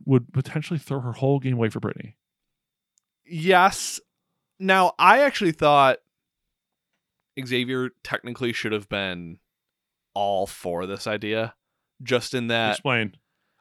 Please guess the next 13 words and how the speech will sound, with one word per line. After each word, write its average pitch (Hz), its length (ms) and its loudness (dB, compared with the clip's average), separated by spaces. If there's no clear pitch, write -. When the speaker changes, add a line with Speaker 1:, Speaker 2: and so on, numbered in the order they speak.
Speaker 1:
I, 120 60 2
I 123 260 4
d-, 110 180 -16
disagree. - 500 -2
Speaker 2:
The 143 160 4
reason 165 460 4
I 147 140 2
think 135 240 -4
this 120 220 -2
is 117 160 -4
because 117 380 -2
it 117 160 0
was 120 600 0